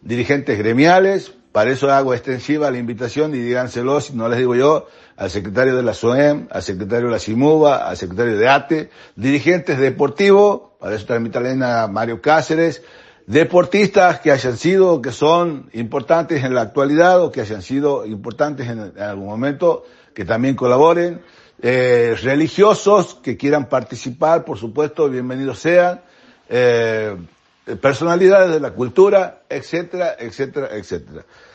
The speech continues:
Es decir, lo que venimos hablando siempre, que a la ciudad la hacemos entre todos los actores sociales. En esta oportunidad, a la política la vamos a hacer también y vamos a convocar absolutamente a todos los actores sociales,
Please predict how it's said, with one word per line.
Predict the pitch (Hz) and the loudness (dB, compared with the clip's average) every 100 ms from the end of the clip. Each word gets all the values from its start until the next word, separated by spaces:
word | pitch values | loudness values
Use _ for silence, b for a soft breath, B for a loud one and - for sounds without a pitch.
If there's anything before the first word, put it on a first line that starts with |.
| b b | b b
Es | 117 | -2
decir, | 123 127 180 170 | -2 0 -2 2
lo | 160 139 | 0 2
que | 147 | 0
venimos | 139 143 175 175 | 0 -2 -2 0
hablando | 175 180 160 | 0 -2 -4
siempre, | 156 147 120 101 | 0 -2 -2 -12
que | 87 117 | -4 -4
a | |
la | 117 | -4
ciudad | - 147 185 202 | -4 2 4 4
la | 170 131 | 0 -4
hacemos | 123 147 156 127 | -2 -4 -4 -10
entre | 117 107 | -12 -14
todos | 87 147 170 170 | -4 0 0 0
los | 143 | -2
actores | 117 110 135 135 | -4 -2 -2 -2
sociales. | - 113 123 104 92 - | -4 -6 -4 -6 -8 -4
En | 190 | -2
esta | 208 - 196 | -2 0 -2
oportunidad, | 180 190 196 202 208 202 - b b b b b | -2 -4 -4 0 0 0 -10 b b b b b
a | 113 | 0
la | 131 113 | 0 0
política | 135 165 165 160 | -4 -4 -4 -2
la | 143 | -2
vamos | 131 120 104 | -2 -4 -10
a | |
hacer | 101 151 | -4 -4
también | 143 151 165 165 | -2 -4 -4 -6
y | |
vamos | 151 123 98 | -6 -8 -10
a | |
convocar | 95 117 117 147 - | -10 -8 -4 -4 -6
absolutamente | - 120 117 135 139 160 156 147 151 143 | -4 -4 -4 -6 -4 -2 -2 -4 -4 -8
a | 127 | -6
todos | 135 139 | -4 -4
los | 127 120 | -4 -6
actores | 110 135 127 | -6 -6 -6
sociales, | 117 107 131 117 90 85 | -6 -4 -2 -4 -6 -16